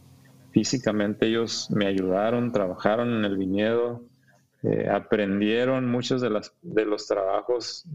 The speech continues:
que se llevan en el viñedo, desde el, todo esto que te decía, ¿no? La,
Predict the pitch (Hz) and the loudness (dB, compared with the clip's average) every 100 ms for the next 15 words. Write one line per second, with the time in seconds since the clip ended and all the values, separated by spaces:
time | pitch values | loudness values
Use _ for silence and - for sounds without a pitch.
0 | 131 110 - 101 98 101 113 113 107 101 | 0 0 0 0 0 2 0 0 0 0
1 | 98 95 104 110 113 104 101 98 92 - | 0 0 2 2 2 0 0 -2 -4 -8
2 | - - - _ 107 110 - 123 110 - | -12 -12 -18 _ 2 2 0 0 0 0
3 | 95 - 101 104 113 113 95 | 0 0 0 2 0 0 -2